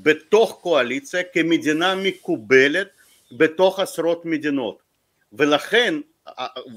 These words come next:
זה בדיוק הזמן החלון האחרון שלנו.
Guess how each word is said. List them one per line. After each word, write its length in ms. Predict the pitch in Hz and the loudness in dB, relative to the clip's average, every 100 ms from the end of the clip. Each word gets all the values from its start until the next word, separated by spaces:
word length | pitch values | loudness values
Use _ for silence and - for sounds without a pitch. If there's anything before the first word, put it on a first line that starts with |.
| 113 | -12
זה 220 | 107 214 | 2 2
בדיוק 400 | 208 185 240 214 | 2 -6 -8 -4
הזמן 400 | 202 170 220 226 | -6 -4 -4 -4
החלון 400 | 214 202 214 214 | -4 -4 -4 -6
האחרון 400 | 202 202 208 208 | -6 -4 -4 -8
שלנו. 420 | - 147 104 92 | -8 -8 -8 -12